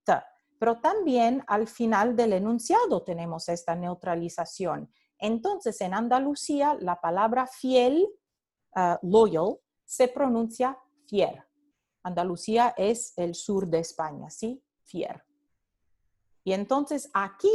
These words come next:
vemos, ¿no?, que en Andalucía esta neutralización ocurre a favor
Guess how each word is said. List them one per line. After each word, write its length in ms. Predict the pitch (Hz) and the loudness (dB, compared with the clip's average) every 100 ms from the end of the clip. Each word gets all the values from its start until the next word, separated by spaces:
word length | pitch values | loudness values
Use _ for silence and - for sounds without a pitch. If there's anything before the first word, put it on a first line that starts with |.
| 339 | 6
vemos, 760 | 240 277 175 147 180 - - | 4 4 0 -4 -8 -10 -16
¿no?, 340 | - 180 190 220 - _ | -8 -2 0 -2 -8 _
que 300 | - 196 - - | -2 -2 -2 -8
en 180 | 185 185 | -6 -2
Andalucía 1000 | - 359 370 254 185 170 - 247 185 175 - | -2 -2 2 2 2 -4 -4 -2 2 0 0
esta 380 | 247 339 - 233 | 2 2 2 -2
neutralización 1300 | 208 247 320 240 196 190 233 - 165 - 202 220 220 | 0 -2 -4 -2 -2 0 -2 -4 -6 -4 -2 -2 -4
ocurre 680 | - 190 - 277 269 254 247 - | -6 -6 -2 -2 2 0 0 0
a 160 | 190 | -4
favor 960 | 190 - - 214 202 208 285 214 226 247 | -4 -10 0 2 2 2 4 4 2 -6